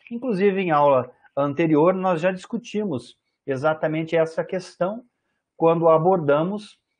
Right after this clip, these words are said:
o direcionamento da renda disponível. Falamos que era a renda disponível, ela pode tomar dois direcionamentos: consumo, né, e poupança. Então, aqui a ideia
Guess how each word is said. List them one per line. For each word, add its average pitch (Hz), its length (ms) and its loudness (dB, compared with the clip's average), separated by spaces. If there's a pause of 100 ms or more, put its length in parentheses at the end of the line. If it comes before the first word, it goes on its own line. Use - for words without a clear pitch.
(160)
o 156 140 -2
direcionamento 180 1120 -4
da 175 140 0
renda 165 340 -4
disponível. 110 640 -6 (460)
Falamos 190 680 0 (320)
que 170 160 2
era 160 260 4 (140)
a 139 160 2
renda 143 320 2
disponível, 151 520 -2
ela 175 180 -2 (120)
pode 160 280 2
tomar 151 280 0
dois 165 300 0
direcionamentos: 165 800 -6
consumo, 156 840 -6 (500)
né, 135 300 -8
e 170 160 2
poupança. 175 840 0 (840)
Então, 196 300 2
aqui 220 220 6
a 214 60 10
ideia 185 520 4